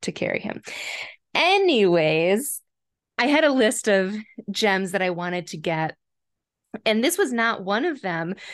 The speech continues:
but one of my friends that I was with saw this stone, pointed it out to me, and there was literally one left. And I was like, "I have to get this." And I'm holding it right now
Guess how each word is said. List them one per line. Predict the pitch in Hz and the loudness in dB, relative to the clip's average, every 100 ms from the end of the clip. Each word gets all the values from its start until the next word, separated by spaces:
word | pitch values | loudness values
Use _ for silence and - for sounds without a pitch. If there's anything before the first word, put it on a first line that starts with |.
| - - - | -18 -12 -2
but | 262 240 208 | 2 2 2
one | 226 220 | 2 0
of | 214 | 0
my | 208 | -2
friends | 196 208 196 | 0 -2 -2
that | 196 | -2
I | 180 170 | -2 -2
was | 175 190 | -4 -4
with | 226 226 185 175 | -2 0 -2 -4
saw | - - 208 196 226 247 | -6 -4 -4 -2 -2 -2
this | 202 196 - | -4 -4 -6
stone, | - 180 160 165 220 302 - - - | -6 -4 -4 -4 -4 -6 -8 -20 -6
pointed | 254 226 254 240 | 0 2 2 2
it | 220 | 2
out | 202 196 | 0 -2
to | - | -4
me, | 196 175 165 190 - - | -2 0 -2 -6 -14 -4
and | 220 220 | 0 2
there | 208 | 2
was | 202 | 0
literally | 214 226 214 196 | 0 2 2 0
one | 185 175 185 170 | -2 -2 -2 0
left. | 170 - - | -2 -4 -8
And | 196 | -6
I | 185 | -4
was | 190 | -2
like, | 202 196 - | -4 -4 -6
"I | 202 | -6
have | 208 233 165 - | -4 -6 -6 -6
to | 185 | -8
get | 165 151 - | -6 -8 -8
this." | - - - - | -8 -8 -8 -2
And | 330 240 | 2 2
I'm | 208 220 | 0 -2
holding | - 269 320 330 294 | -2 -2 -2 -2 -4
it | 254 | -4
right | 202 185 - | -4 -6 -8
now | 165 151 156 | -10 -6 -4